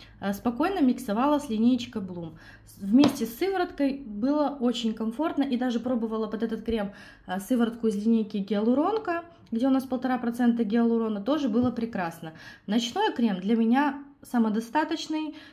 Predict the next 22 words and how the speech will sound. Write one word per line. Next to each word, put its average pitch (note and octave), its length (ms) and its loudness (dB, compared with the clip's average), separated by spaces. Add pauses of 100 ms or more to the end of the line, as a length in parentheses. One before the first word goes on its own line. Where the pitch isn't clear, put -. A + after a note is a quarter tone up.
(120)
мне A#3+ 320 6
его G3+ 460 0
хватало. D#4+ 580 -2 (500)
Покажу B3+ 340 0
текстуры F#4+ 680 -2
и C4 120 0
дальше C4+ 400 0
перейду G#3+ 520 -2
к - 80 -18
составу. F#3 580 -4 (600)
Дневной C#4 600 4
крем A3 360 0 (1300)
для G#3+ 180 0
меня C4+ 240 6
лёгенький, F#3+ 600 2
ну A#3 240 6
не C#4+ 160 10
водичка-водичка, C#4+ 1160 0 (320)
но C#4 320 4
очень F4 480 4
быстро C4 440 2
впитывается, B3+ 1040 -2